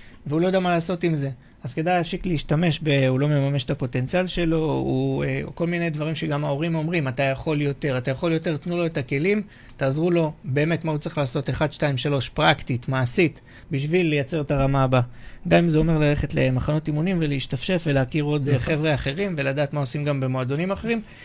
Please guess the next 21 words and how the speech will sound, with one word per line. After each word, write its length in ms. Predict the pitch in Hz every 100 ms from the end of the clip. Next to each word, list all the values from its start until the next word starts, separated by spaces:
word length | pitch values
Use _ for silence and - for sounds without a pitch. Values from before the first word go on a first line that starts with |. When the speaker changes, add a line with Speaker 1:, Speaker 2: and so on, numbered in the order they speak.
| - - -
Speaker 1:
כי 260 | - 151 160
יש 200 | 180 170
גם 160 | 185 170
קשרים 320 | - 160 170
חברתיים 520 | 160 143 135 156 160
שמאוד 340 | 135 131 143 147
מאוד 220 | 147 143
עוזרים 300 | 143 190 170
מחוץ 320 | 139 165 160
למועדון, 460 | 147 139 127 127 123 - - - -
בשביל 140 | 143
ששחקן 480 | - 139 139 165 151
יוכל 220 | 139 156
להבין 480 | 147 143 135 160 135 - - - -
איפה 200 | 156 160
הוא 80 |
בכלל, 380 | 139 131 147 131 156 - - - -
אה, 120 | 131 131
ביחס 360 | 147 147 151
לכדורגל 520 | 131 135 135 185 190 151
ובכלל. 440 | 135 127 127 131